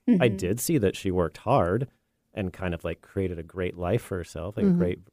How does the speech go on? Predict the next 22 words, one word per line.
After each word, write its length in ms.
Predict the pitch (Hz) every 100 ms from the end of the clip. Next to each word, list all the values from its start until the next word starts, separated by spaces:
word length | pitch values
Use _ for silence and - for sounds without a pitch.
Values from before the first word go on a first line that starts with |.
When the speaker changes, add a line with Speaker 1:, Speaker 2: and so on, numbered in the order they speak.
| -
Speaker 1:
middle 240 | 95 85
class 340 | - 85 80
life. 320 | - 101 101 101
And 60 |
so 120 | 92 90
maybe 400 | 82 87 90 87
subconsciously 760 | 92 - - 85 - - 85
that's 220 | 85 85
kinda 260 | - 95 98
where 140 | 98
I 40 | 101
learned 240 | 104 104
it 80 | -
from. 240 | - 107
But 220 | 104 90 - _ _ _
it's 100 | -
just 160 | - -
making 260 | 117 110
me 80 | 107
think 220 | 98 104
about, 240 | 101 95 92
like, 220 | 82 80